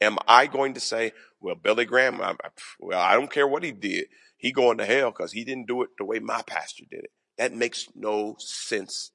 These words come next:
at all. And one thing I like about Billy Graham is he never would say that the other preachers who did speak in tongues, he said, "I don't, uh,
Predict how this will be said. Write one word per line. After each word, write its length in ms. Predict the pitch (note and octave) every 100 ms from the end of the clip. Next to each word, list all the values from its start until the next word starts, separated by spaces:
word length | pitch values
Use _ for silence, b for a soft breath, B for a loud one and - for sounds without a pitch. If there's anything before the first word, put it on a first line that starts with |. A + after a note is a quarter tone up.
| -
at 140 | G#2+
all. 500 | A#2+ A#2 - - _ B B B
And 100 | G2
one 80 | G#2+
thing 160 | G#2+
I 60 | G2
like 240 | F#2 B2
about 260 | G#2+ A#2 D#2+
Billy 200 | F2 E2
Graham 320 | D#2 F2 F2+
is 180 | E2+ F#2
he 180 | - B2
never 420 | G#2+ G2+ G#2+ C3
would 220 | A#2 A2
say 320 | - - G#2 A2
that 200 | G#2+ -
the 120 | -
other 200 | A#2 C#3
preachers 500 | - G2+ - G2+ - _ _ _
who 120 | - F#2+
did 260 | F#2+ B2+
speak 240 | - G#2 F#2+
in 80 |
tongues, 280 | F2 G2 G#2+
he 140 | G#2+ A2+
said, 300 | - A2+ - B B B
"I 100 | G2+
don't, 260 | A#2+ A#2+ - -
uh, 340 | G2 G2 F#2